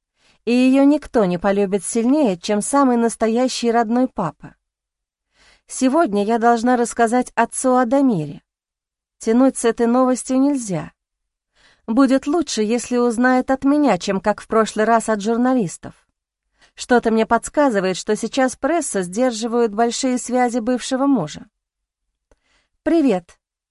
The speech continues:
папа». Прохожу в палату и весело произношу.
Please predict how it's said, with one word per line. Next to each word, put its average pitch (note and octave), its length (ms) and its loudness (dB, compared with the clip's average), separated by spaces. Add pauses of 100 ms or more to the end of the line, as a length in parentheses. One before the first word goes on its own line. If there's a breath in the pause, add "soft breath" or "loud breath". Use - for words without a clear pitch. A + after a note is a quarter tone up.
(120)
папа». F#3 460 0 (1200)
Прохожу G#3 460 0
в - 80 -10
палату A#3 420 2
и G3+ 220 -2
весело B3+ 400 -2
произношу. B3 720 -4